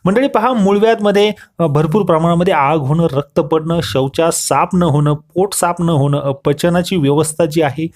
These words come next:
ती व्यवस्थित नसणं, यासारख्या त्रासामुळं हा आपला जे जनजीवन आहे ते पूर्णपणे विस्कळीत होऊन जातं. आणि म्हणूनच आपण काय करणार आहे, आजच्या या घरगुती उपायामध्ये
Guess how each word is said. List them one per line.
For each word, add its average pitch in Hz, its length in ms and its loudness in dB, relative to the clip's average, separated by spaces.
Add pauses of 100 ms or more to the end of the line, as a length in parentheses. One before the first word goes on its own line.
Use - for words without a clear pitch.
(480)
ती 208 100 2
व्यवस्थित 170 480 2
नसणं, 123 420 -2 (360)
यासारख्या 156 600 0
त्रासामुळं 127 760 -2 (300)
हा 135 300 -2
आपला 143 300 2
जे 143 180 0
जनजीवन 151 540 2
आहे 131 160 0
ते 175 120 -4
पूर्णपणे 156 480 -2
विस्कळीत 123 540 -2
होऊन 101 240 -10
जातं. - 240 -10 (640)
आणि 190 120 0
म्हणूनच 190 540 2 (180)
आपण 185 260 0
काय - 180 0
करणार 151 300 0
आहे, 139 160 0
आजच्या 143 340 0
या 151 60 2
घरगुती 147 360 0
उपायामध्ये 117 520 -2